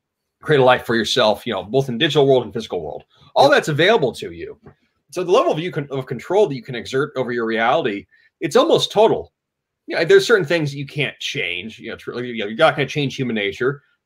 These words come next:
Speaker 1: but you can pick where you live, you can pick where you work, you can, you can really decide everything if, and, you know, if you really want to, if you really want to. So, I mean, if you account for all that, like, you have a, you have immense power, or at least the potential for it, yeah, at, at your fingertips.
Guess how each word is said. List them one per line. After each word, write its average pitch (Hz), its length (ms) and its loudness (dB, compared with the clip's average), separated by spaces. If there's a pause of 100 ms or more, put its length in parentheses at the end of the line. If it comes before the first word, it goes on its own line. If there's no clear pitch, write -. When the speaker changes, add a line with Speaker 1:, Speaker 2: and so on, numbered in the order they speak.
Speaker 1:
but - 100 -2
you 208 100 -2
can 147 160 -4
pick 175 200 -2
where 120 100 -2
you 104 100 -4
live, 139 220 4
you 139 60 -6
can - 120 -12
pick 107 200 -8
where 101 100 -6
you 92 140 -6
work, 139 200 0
you 120 120 -6
can, 107 260 -8 (420)
you 170 140 -2
can 175 140 2
really 240 160 4
decide 127 480 2
everything 85 560 -2 (160)
if, 147 160 -4
and, 156 180 -2
you 143 60 2
know, 123 100 0
if 135 100 -10
you 123 80 -10
really 123 180 0
want 104 260 -4
to, - 140 -14 (180)
if 110 120 -16
you 123 80 -6
really 110 60 -2
want 101 240 -6
to. 85 240 -8 (480)
So, - 100 -2
I 143 40 4
mean, 151 100 4
if 143 60 0
you 196 140 6
account 196 420 0
for 160 120 0
all 120 180 6
that, 107 260 2
like, 113 180 -2
you 135 80 -4
have 233 160 2
a, 123 240 -2
you 147 80 0
have 190 80 0
immense 123 280 -4
power, 127 560 0 (120)
or 123 80 -2
at 127 60 2
least 139 160 -2
the 110 100 -6
potential 113 480 -6
for 120 360 -4
it, - 80 -20 (420)
yeah, 123 160 -2
at, 127 100 -6
at 139 160 -6
your - 80 -14
fingertips. 98 760 -8